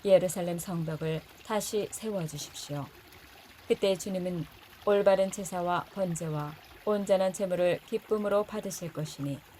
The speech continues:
그때에 주의 제단 위에 수송아지를 드리겠습니다. 오십이 편. 강포한 자야, 너는 어찌하여 악한 일을 자랑하느냐? 너는 어찌하여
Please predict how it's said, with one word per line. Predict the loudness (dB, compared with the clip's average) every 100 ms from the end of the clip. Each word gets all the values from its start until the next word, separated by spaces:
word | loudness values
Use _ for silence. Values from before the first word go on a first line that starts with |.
| -20 -20 0
그때에 | 0 2 0 2 2 2 -2 -8
주의 | 2 4 4
제단 | 0 0 -2 -2
위에 | -8 -2 -2 -2 -6 -14 -20 -14
수송아지를 | 0 0 0 -6 -6 -6 -4 -6 -6
드리겠습니다. | -10 -8 -6 -6 -8 -10 -10 -10 -12 -14 -18 -20 -20 -20 -20 -20 -20 -20 -20 -20 -20 -20 -20 -20 -20 -20 -20 -20 -4
오십이 | -4 -2 -8 -12 -8 -10 -10
편. | -10 -10 -10 -18 -20 -20 -20 -20 -20 -20 -20 -20 -20 -20
강포한 | -2 -2 0 -2 -2
자야, | -2 -2 -4 -6 -10 -8
너는 | 2 2 6
어찌하여 | 4 4 2 2 2
악한 | 0 -4 -4
일을 | -4 -4
자랑하느냐? | -6 -4 -4 -2 -4 -6 -10 -18 -20 -20 -2
너는 | 4 4 2 0
어찌하여 | 0 0 -4 -6 -4 -4 -6